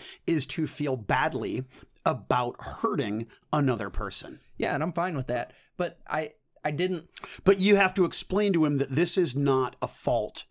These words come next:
Speaker 1: of yours.
Speaker 2: That's exactly right. And that's what I was telling him. Like, "That's not your fault. What happened there was his fault." When you go down the hill, and that's, I, I'm, and I told him, I'm like, "This is why I tell you guys, you go down, you get out of the way, you walk up the side. It's very simple.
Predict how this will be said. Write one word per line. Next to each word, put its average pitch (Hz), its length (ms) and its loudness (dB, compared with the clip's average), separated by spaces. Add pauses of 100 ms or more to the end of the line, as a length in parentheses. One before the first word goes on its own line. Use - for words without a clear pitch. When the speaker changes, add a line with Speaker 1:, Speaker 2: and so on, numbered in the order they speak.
(260)
Speaker 1:
of 120 160 -2
yours. 107 400 -2
Speaker 2:
That's 147 180 0
exactly 135 460 0
right. 113 400 -4
And 151 160 -4
that's 151 140 -6
what 143 100 -4
I 127 40 -4
was 120 120 -8
telling 151 200 -6
him. 113 120 -12
Like, 110 140 -10
"That's 147 180 -4
not 180 180 -4
your 135 100 -6
fault. - 340 -8
What 147 160 -4
happened 147 340 -4
there 113 140 -2
was 113 140 -8
his 143 180 -4
fault." - 280 -10 (420)
When 147 180 -4
you 143 80 -2
go 160 140 -2
down 185 200 -4
the 165 60 -2
hill, 175 200 -2
and 139 80 -4
that's, 143 200 -6
I, 151 220 -4
I'm, 147 260 -4 (120)
and 143 100 0
I 135 80 0
told 190 320 0
him, 135 100 0
I'm 131 120 -2
like, 127 200 -4
"This 151 140 -4
is 170 120 -8
why 160 140 -2
I 165 40 -6
tell 190 180 -4
you 208 120 -4
guys, 131 260 -4
you 117 40 -8
go 127 140 -2
down, 143 240 -4
you 147 60 -6
get 127 160 -4
out 117 120 -4
of 143 40 -6
the 165 80 -6
way, 139 120 -6
you 147 120 -6
walk 123 220 -6
up 127 100 -12
the 135 60 -14
side. - 340 -6 (340)
It's 139 140 -4
very 185 280 -2
simple. - 480 -8